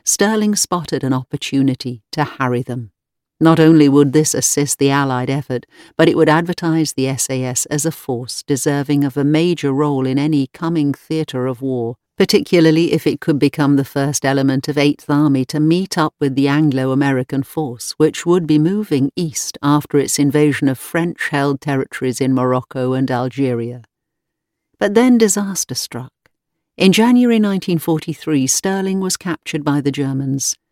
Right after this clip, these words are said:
Sadler narrowly escaped the same fate, slogging through the desert on foot before reaching safety at a French Foreign Legion outpost.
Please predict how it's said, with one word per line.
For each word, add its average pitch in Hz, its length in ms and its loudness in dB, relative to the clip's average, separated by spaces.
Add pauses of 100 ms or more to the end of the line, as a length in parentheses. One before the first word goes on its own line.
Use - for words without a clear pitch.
(180)
Sadler 226 400 2
narrowly 156 540 2
escaped 147 460 -2
the 139 80 -2
same 139 280 -2
fate, 139 440 -10 (200)
slogging 156 460 2
through 156 240 -2
the 143 100 0
desert 151 400 -4
on 131 160 -2
foot - 460 -6
before 143 340 2
reaching 139 400 -2
safety 147 540 -4
at 127 100 -2
a 143 60 -4
French 160 340 -4
Foreign 143 460 0
Legion 143 320 -2
outpost. 131 640 -6